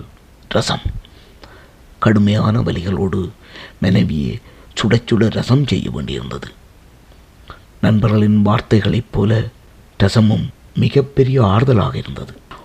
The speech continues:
உடம்பில் நோய் எதிர்ப்பு சக்தியை அதிகரிக்கும் கசாயம் என்ற குடிநீரையும் நாம் செய்து நாளுக்கு மூன்று முறை அருந்தினோம். கரிஞ்சீரகத்தை இடித்து தேனில் ஊற வைத்து அதில் கொஞ்சம் மஞ்சள் கலந்து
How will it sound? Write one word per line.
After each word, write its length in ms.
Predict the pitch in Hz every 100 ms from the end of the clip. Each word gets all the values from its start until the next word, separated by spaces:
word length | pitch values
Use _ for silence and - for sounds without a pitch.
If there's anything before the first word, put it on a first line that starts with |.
| - -
உடம்பில் 440 | 131 131 131 131
நோய் 260 | 131 147 143
எதிர்ப்பு 400 | 127 131 - 135
சக்தியை 520 | 127 - - 131 131
அதிகரிக்கும் 720 | 117 120 143 151 139 - 147 127
கசாயம் 580 | 127 - 175 196 190
என்ற 200 | 156 143
குடிநீரையும் 760 | 131 123 123 123 117 117 131 117 123 - _ - - -
நாம் 240 | - 110 62
செய்து 340 | - - - - - _ - - - - -
நாளுக்கு 600 | 113 123 156 151 - - 113
மூன்று 360 | 117 165 151
முறை 280 | 117 117 113 - -
அருந்தினோம். 520 | 123 107 104 101 98 - _ _ _ - - -
கரிஞ்சீரகத்தை 840 | 127 123 117 117 117 - - - -
இடித்து 480 | - - 110 - 170 - -
தேனில் 420 | - 101 95 107 101
ஊற 240 | 117 113
வைத்து 360 | 117 117 - 190 - - - - - - - - -
அதில் 300 | 151 196 190
கொஞ்சம் 400 | - 170 165 151
மஞ்சள் 400 | 127 151 196 185
கலந்து 340 | 156 143 135